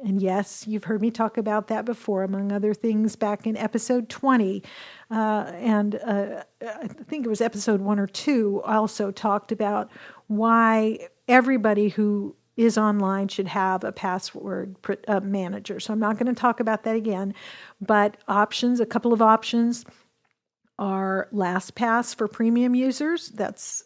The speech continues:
uh, again, links in the show notes at the productive woman dot com slash twenty-two.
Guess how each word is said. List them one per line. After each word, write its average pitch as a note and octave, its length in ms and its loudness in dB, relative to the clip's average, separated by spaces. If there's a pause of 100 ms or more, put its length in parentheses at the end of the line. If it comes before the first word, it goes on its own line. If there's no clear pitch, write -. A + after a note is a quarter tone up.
uh, G3 300 -2 (420)
again, G#3 380 0
links A3 320 0
in A#3 140 6
the G#3+ 60 4
show A3+ 280 2
notes A3+ 320 4
at G3 200 0
the G3+ 120 0
productive G#3 580 0
woman A3 400 2
dot G#3 300 0
com A#3 420 2
slash G3+ 600 -4 (100)
twenty-two. A#3 720 -2